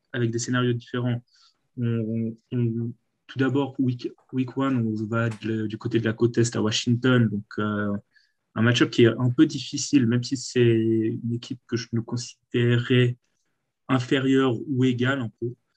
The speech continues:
Euh, mais ils avaient quand même une grosse, euh, ligne défensive et on n'avait aucune idée de, d'à quel point notre ligne offensive allait pouvoir performer. Parce que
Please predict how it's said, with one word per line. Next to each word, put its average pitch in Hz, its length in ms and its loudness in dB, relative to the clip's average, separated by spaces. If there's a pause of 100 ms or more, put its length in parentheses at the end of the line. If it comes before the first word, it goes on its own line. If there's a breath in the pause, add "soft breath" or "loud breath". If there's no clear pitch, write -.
(420)
Euh, 110 400 0
mais 117 120 4
ils 117 80 4
avaient 117 120 4
quand 135 80 0
même 143 140 2
une 120 80 2
grosse, 131 480 -4
euh, 113 280 0
ligne 127 160 2
défensive 123 600 -2 (480)
et 117 160 2
on 117 60 0
n'avait 113 200 0
aucune 120 360 0
idée 127 260 0
de, 110 400 -4 (240)
d'à 110 160 -2
quel 120 160 -2
point 123 160 -2
notre 110 160 -2
ligne 120 160 0
offensive 117 340 -2
allait 107 120 -2
pouvoir - 260 -8
performer. 107 460 -2
Parce - 200 -16
que 107 460 0